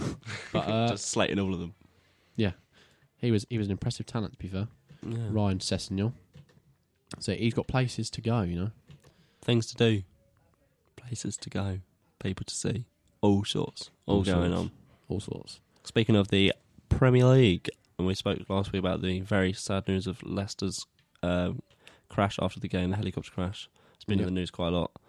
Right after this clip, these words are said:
Speaker 2: Kuhn
Speaker 1: And
Speaker 2: Vichai.
Speaker 1: Yeah,
Speaker 2: I
Speaker 1: and he,
Speaker 2: believe.
Speaker 1: he sadly passed away along with everyone else in the helicopter, but they did pay testament to him. Um, after they scored the goal, Gray, uh,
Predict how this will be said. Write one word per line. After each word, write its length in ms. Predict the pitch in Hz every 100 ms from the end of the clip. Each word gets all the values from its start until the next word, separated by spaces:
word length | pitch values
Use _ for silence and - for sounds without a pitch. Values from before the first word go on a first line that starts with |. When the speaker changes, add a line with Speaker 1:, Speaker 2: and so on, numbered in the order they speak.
| - - -
Speaker 2:
Kuhn 200 | - 113
Speaker 1:
And 340 | 107 98 92
Speaker 2:
Vichai. 560 | - 113 110 - 117 135 - - - -
Speaker 1:
Yeah, 100 | 107
Speaker 2:
I 360 | 104 107 - -
Speaker 1:
and 80 | 104
he, 60 |
Speaker 2:
believe. 100 | 107 -
Speaker 1:
he 60 | 123
sadly 400 | - 101 104 95
passed 320 | - 110 104
away 220 | 101 101 107
along 200 | 101 95
with 200 | 95 - -
everyone 300 | 101 95 92
else 200 | 95 -
in 140 | 101
the 80 | 98
helicopter, 600 | 104 92 - - - 92 - _ -
but 100 | 98
they 160 | 98
did 320 | 98 107 98 - _ _ -
pay 400 | 101 95 95 - - _ -
testament 380 | 110 - 92
to 120 | - 98
him. 300 | 90 90 - -
Um, 400 | 92 92 92 92 _ _ _ _ -
after 400 | 117 120 - 113 98 -
they 280 | 117 107 123
scored 440 | - - 135 120
the 80 | 113
goal, 360 | 117 127 147 - -
Gray, 460 | 123 117 120 127 120 -
uh, 280 | 110 110